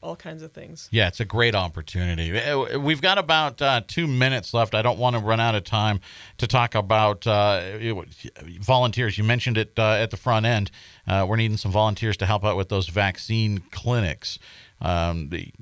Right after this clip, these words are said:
Speaker 2: I, I don't think we're needing people to put shots in arms.
Speaker 1: No, we need
Speaker 2: <laughs>
Speaker 1: traffic control.
Speaker 2: Yeah.
Speaker 1: Um,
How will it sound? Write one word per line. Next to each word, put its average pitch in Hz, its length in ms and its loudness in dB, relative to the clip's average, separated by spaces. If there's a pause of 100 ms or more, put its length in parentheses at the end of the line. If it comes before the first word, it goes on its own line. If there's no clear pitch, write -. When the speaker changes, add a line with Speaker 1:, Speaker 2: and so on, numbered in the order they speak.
(100)
Speaker 2:
I, 95 200 -4
I 98 120 0
don't 120 140 0
think 147 160 -2
we're 107 80 0
needing 113 260 2
people 101 280 0
to 85 60 -6
put - 200 -4
shots 110 320 0
in 95 80 -2
arms. 82 400 0 (100)
Speaker 1:
No, 160 420 -8 (140)
we 208 120 -4
need 233 200 0
Speaker 2:
<laughs> - 80 -8
Speaker 1:
traffic 220 380 0
control. 165 580 -4
Speaker 2:
Yeah. 120 380 2
Speaker 1:
Um, 175 180 -8